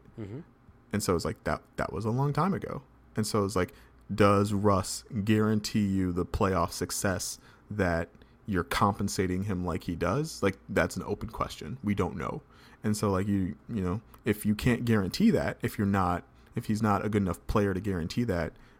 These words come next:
Speaker 2: you, you, you're, you don't have to make that trade.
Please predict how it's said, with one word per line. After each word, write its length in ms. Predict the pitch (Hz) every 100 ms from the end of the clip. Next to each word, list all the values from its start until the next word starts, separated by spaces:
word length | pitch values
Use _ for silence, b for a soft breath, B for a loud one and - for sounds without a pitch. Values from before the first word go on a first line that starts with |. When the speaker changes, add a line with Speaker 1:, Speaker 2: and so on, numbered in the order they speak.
| b
Speaker 2:
you, 420 | 98 95 87 80 -
you, 340 | 82 85 82 - -
you're, 300 | 117 92 90 -
you 120 | 110
don't 180 | 98 92
have 200 | 87 -
to 80 |
make 180 | 80 -
that 140 | - -
trade. 240 | - -